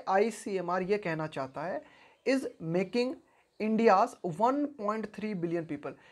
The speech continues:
कि भारत के एक पॉइंट तीन बिलियन जो लोग हैं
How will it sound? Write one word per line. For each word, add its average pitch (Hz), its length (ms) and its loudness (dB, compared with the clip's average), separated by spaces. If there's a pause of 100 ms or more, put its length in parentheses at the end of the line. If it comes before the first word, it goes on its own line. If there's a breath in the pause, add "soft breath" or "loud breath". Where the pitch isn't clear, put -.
(160 soft breath)
कि 262 100 2
भारत 180 520 2
के 190 120 -2 (200)
एक 226 280 6 (120)
पॉइंट 190 260 -4 (120)
तीन 196 280 -4
बिलियन 175 300 -4
जो 170 120 -2
लोग 165 320 2
हैं 131 180 -10